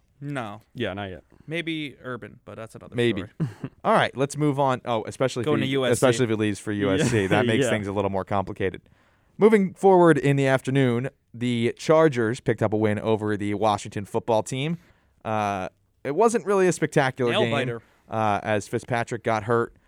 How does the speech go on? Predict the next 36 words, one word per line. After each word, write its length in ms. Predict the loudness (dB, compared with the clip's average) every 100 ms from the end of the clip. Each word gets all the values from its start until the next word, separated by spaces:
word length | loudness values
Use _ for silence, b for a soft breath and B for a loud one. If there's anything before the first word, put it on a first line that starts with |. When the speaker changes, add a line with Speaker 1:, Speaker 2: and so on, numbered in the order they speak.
| -14
Speaker 3:
and 240 | -8 -8 -4
Taylor 280 | -2 -2
Heinicke 380 | -2 -4 -6 -4
had 80 | -4
to 60 | -2
come 220 | -4 -2
in. 240 | -2 -6 -10 b b b 0
But 180 | 2 2
it 80 | 2
was 280 | 2 0 0
the, 240 | 2 2
uh, 320 | 2 2 -2 -6 _ _ _
it 40 | -10
was 120 | -10
the 60 | -2
first 300 | -2 0 -2
win 260 | -2 -2 -4
for 160 | -6
the 80 | -6
Chargers 440 | -2 -2 -2 -8
coach. 640 | -4 2 2 0 -16 -20 -20 _ _ _ -12
What's 160 | -10
his 100 | -10
name? 240 | -10 -10 -14 _ _ _ -14
Speaker 1:
Oh, 380 | -10 -8 -8
it's 260 | -10 -12 -14
the 80 | -16
former, 640 | -12 -10 -8 -8 -8 -8 4
Speaker 3:
<laughs> 40 |
Speaker 1:
uh, 640 | 4 6 4 2 0 0 0
he, 80 | 0
he 180 | -2 0
came 220 | -2 -2
from 120 | -4
the 120 | -4 -4
Rams. 500 | -6 -10 -14 -18